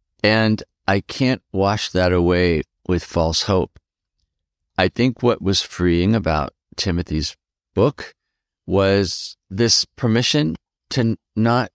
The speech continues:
be naively hopeful. I mean, permission to be a realist, but not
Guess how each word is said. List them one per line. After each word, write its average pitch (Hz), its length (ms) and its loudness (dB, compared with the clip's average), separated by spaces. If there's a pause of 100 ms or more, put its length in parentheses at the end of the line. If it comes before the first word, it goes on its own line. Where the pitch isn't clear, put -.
be 110 440 0 (120)
naively 104 540 2
hopeful. 95 600 -4 (680)
I 127 120 0
mean, 131 180 0 (120)
permission 151 400 0
to 143 100 2
be 110 360 2 (100)
a 113 120 2
realist, 113 800 0 (1300)
but 110 200 2
not 113 320 4